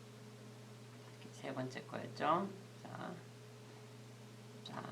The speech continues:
이렇게 세 번째 것까지 선택이 됐고요. 이번에는 피지엠을 바로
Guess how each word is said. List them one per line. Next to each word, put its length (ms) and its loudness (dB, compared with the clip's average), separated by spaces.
이렇게 260 -4
세 160 4
번째 260 8
것까지 380 8
선택이 400 8
됐고요. 720 12
이번에는 760 10
피지엠을 500 12
바로 500 12